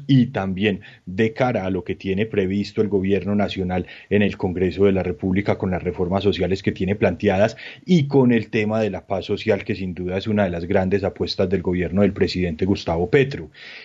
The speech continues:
Y también, Álvaro, hay que señalar que la posibilidad de buscar estos consensos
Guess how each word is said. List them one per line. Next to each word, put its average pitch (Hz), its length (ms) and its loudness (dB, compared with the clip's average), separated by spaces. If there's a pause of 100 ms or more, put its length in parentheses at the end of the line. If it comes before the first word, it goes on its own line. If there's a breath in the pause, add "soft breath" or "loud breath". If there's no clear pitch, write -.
(140 loud breath)
Y 156 180 2
también, 123 460 4
Álvaro, 120 460 0 (100)
hay 107 200 -2
que 113 680 0 (320 soft breath)
señalar 117 760 2 (420 soft breath)
que 117 400 0 (1000)
la 135 320 2
posibilidad 120 840 0
de 139 140 0
buscar 110 600 0
estos 127 440 -2
consensos 104 760 -2